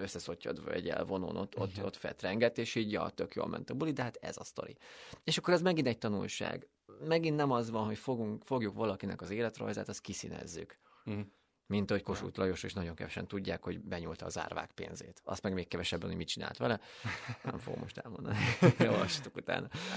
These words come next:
Speaker 2: Hát
Speaker 1: Tehát,
Speaker 2: jó.
Speaker 1: ö, nyilván
Speaker 2: Igen.
Speaker 1: felhasználta.
Speaker 2: De jó, de az, hát igen, talán itt az, az, az felrúgható ennek, hogy akkor ezt nem tudta annyira jól összeegyeztetni, vagy nem tudta annyira kitalálni, hogy mi akar lenni,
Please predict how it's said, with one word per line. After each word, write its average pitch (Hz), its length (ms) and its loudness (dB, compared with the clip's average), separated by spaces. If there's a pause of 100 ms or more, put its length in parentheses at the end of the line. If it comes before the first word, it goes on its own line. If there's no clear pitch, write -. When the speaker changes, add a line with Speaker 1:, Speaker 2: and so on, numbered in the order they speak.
(160)
Speaker 2:
Hát 160 120 0
Speaker 1:
Tehát, 202 220 2
Speaker 2:
jó. 95 60 8
Speaker 1:
ö, 95 180 6 (600)
nyilván 104 220 6
Speaker 2:
Igen. 156 140 2
Speaker 1:
felhasználta. - 560 -4
Speaker 2:
De 147 300 6
jó, 185 180 6
de 160 120 8
az, 151 260 6
hát 139 180 -4
igen, 117 340 2
talán 170 260 12
itt 127 160 6
az, 123 280 6
az, 123 240 4
az 123 200 4
felrúgható 110 580 6
ennek, 117 280 4
hogy 110 120 4
akkor 104 300 2
ezt - 160 -4
nem 120 160 6
tudta 110 300 2
annyira 110 260 6
jól 98 160 2
összeegyeztetni, 104 720 0
vagy 110 100 2
nem 120 140 6
tudta 117 220 0
annyira 110 200 2
kitalálni, 101 360 0
hogy 107 100 0
mi 110 60 4
akar 104 260 0
lenni, 120 320 2